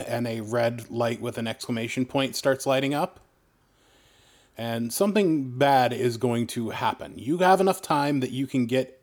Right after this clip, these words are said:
a shot off with this gun, but, uh, you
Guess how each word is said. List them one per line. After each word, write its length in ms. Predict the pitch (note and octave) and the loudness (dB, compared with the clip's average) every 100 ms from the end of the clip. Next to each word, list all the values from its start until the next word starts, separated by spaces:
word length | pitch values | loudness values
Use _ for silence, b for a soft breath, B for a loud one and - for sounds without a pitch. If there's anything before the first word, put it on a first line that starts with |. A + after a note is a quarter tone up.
| - | -12
a 120 | A#2 | -10
shot 380 | B2 - D3+ D#3+ | -6 -2 0 0
off 260 | C#3 B2 - | 0 -2 -4
with 160 | A#2 | -6
this 200 | A2 - | -6 -8
gun, 420 | - G2 F#2 F#2 F#2+ _ b b b b A2+ | -8 -8 -8 -12 -16 _ b b b b -4
but, 400 | - C3 B2 - _ _ _ _ _ _ _ _ _ _ - | 2 2 2 -4 _ _ _ _ _ _ _ _ _ _ -12
uh, 200 | G#2 F#2 | -8 -8
you 680 | G#2+ A#2 C3 C3+ C3 C3 | -8 -2 0 2 2 0